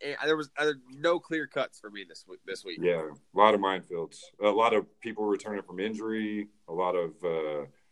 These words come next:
Speaker 2: quick
Speaker 1: Unknowns for sure.
Speaker 2: Yeah, it's just, there's so much.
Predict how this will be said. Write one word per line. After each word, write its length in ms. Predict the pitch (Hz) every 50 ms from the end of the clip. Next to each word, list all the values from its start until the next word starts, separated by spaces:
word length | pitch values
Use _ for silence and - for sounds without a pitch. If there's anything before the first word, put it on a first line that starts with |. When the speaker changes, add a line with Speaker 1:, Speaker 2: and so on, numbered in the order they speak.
| _ _ _ _ -
Speaker 2:
quick 240 | 98 110 113 107 98
Speaker 1:
Unknowns 380 | 101 - 98 92 87 80 - -
for 160 | - 87 80
sure. 360 | - - 87 87 80 - - _ _ _ _
Speaker 2:
Yeah, 220 | - 104 104 101 98
it's 220 | 98 95 92 -
just, 200 | - 107 95 -
there's 300 | - 107 107 101 - -
so 160 | - 113 107
much. 460 | 107 104 104 98 - - - - -